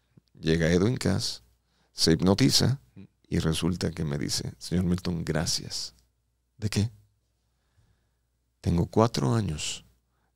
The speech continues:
hipnotizándome en sus eventos. Y todo lo que me dicen que me ha dicho se ha convertido en realidad. Me he vuelto más desenvuelto en los escenarios,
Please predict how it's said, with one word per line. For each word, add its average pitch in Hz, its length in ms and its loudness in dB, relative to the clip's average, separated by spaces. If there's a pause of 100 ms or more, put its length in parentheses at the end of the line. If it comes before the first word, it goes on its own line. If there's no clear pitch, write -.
hipnotizándome 90 1000 2 (180)
en 82 120 -18
sus 73 180 -8
eventos. - 560 -10 (1040)
Y 101 160 2
todo 135 720 2 (600)
lo 85 380 2
que 87 140 2
me 87 260 2
dicen 90 800 2 (480)
que 78 160 -4
me 80 160 0
ha 82 80 0
dicho 107 440 -2 (640)
se - 220 0
ha 85 80 2
convertido 80 460 -4
en 82 80 -4
realidad. - 420 -10 (880)
Me 92 80 2
he - 20 6
vuelto 101 260 6
más 98 300 2
desenvuelto 98 840 0 (760)
en 85 120 -2
los 80 140 -6
escenarios, 78 680 -4